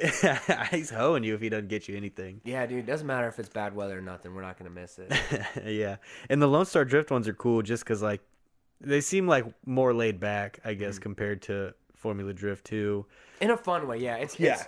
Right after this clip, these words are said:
Speaker 1: in a fun way.
Speaker 2: it's a lot more casual and
Speaker 1: In
Speaker 2: a
Speaker 1: a,
Speaker 2: lot more
Speaker 1: in a fun way,
Speaker 2: enjoyable.
Speaker 1: as in, like, I, I got to, like, go out in a, in a drift car,
Speaker 2: <laughs>
Speaker 1: and that shit was fun as fuck.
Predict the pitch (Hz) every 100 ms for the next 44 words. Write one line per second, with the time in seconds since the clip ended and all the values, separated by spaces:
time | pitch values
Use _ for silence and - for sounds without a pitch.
0 | _ 170 143 - 135 113 107 104 104 _
1 | _ _ _ 123 147 143 147 147 117 131
2 | 127 120 107 95 _ 139 135 156 165 156
3 | 180 175 160 156 135 139 127 117 107 -
4 | _ - _ _ - 104 - 117 120 120
5 | 120 110 104 110 110 107 107 110 104 101
6 | 98 - 117 95 117 - 104 98 98 95
7 | 135 110 110 117 - 98 92 - 104 101
8 | 98 95 - - - - 107 101 95 -